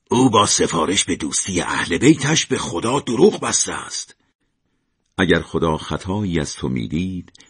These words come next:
با اراده‌اش بر دلت مهر بدبختی می‌زد. خدا با وحی خودش باطل را محو و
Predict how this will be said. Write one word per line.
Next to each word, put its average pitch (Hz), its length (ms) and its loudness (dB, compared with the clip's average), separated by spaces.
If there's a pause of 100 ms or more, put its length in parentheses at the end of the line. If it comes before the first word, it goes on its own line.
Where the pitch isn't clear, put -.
با 85 320 2
اراده‌اش 101 560 -2
بر 85 180 0
دلت 82 400 -4
مهر 101 360 0
بدبختی 69 680 -6
می‌زد. - 460 -10 (920)
خدا 147 380 2
با 113 320 2
وحی 117 300 0
خودش 85 500 -2 (240)
باطل 113 500 2
را 95 200 -2
محو 95 520 -2
و 92 240 0